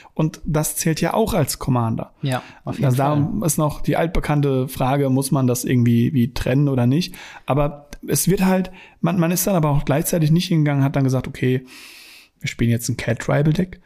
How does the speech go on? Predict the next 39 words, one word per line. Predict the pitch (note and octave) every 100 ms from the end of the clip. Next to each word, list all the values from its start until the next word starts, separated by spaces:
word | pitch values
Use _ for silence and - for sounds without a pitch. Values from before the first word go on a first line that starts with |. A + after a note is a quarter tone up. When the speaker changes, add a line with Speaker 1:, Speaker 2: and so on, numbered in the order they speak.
| - -
Speaker 1:
sondern | C#3 E3
man | F3+ E3
geht | E3+ G#3
dann | F#3
hin | D3+ C#3+
und | C3+
spielt | - F#3+
dann | E3+ B2+ B2+
Combo, | - B2+ C3 A2+ - -
Stacks, | - - C3+ A#2+ - - - -
irgendwelche | F#3 F3 D3+ C#3+ C#3+ C3 C#3
harten | D3+ D#3+ D#3+ C#3 B2+
Sachen, | D3 D#3 D#3 C3+
wo | C3
man | B2+
sagen | B2 C3+
kann, | C3 B2
okay, | B2 C#3
ich | C#3 D#3+ -
kann | C#3+ C#3
die |
Leute | C#3 C3+ -
ernsthaft | C#3+ D3+ C#3+ C#3
an | B2+
die |
Wand | C#3 F3+
spielen | - D3 C#3
und | B2+
sagen, | C3+ C3
hey, | D3+ - - -
ich |
kann | - E3+
in | D#3
den | D#3
ersten | D#3+ - D#3
paar | D3
Runden | E3 C#3+
was | B2+
machen | D3 D#3 G#3